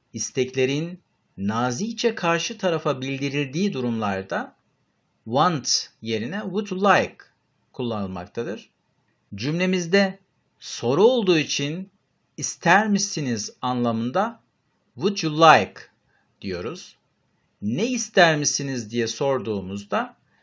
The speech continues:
biraz ketçap anlamda some ketchup diyoruz. Son olarak cümlemiz would you like some ketchup? Diğer cümlemiz hiç param yok.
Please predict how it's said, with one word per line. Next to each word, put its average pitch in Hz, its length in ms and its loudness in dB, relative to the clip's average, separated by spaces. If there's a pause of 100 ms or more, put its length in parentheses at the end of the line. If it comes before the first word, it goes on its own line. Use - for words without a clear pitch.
(160)
biraz 190 420 2
ketçap 165 580 0
anlamda 123 760 -2 (200)
some 151 300 -4
ketchup 143 460 2 (720)
diyoruz. - 520 -10 (680)
Son 175 260 -4
olarak 117 380 0
cümlemiz 123 600 -6 (640)
would 147 260 -6
you 123 160 -2
like 143 260 4
some 110 340 -2
ketchup? 120 440 -2 (1120)
Diğer 214 340 2
cümlemiz 127 640 -2 (1120)
hiç - 300 -4
param 185 360 4
yok. 143 440 0